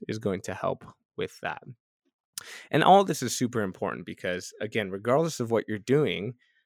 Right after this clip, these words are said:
just doing cardio helps. Anytime your heart starts to beat more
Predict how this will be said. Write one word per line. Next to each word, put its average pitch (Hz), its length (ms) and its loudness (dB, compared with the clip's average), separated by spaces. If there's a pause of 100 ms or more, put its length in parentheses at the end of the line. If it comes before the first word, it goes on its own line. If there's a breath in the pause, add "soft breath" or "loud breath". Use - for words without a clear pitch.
(120)
just 147 400 0 (280)
doing 120 300 6
cardio 101 440 -2
helps. - 460 -10 (540)
Anytime 123 480 2
your 104 140 0
heart - 340 2
starts - 260 -6
to - 120 -14
beat 107 240 -6 (120)
more 113 460 0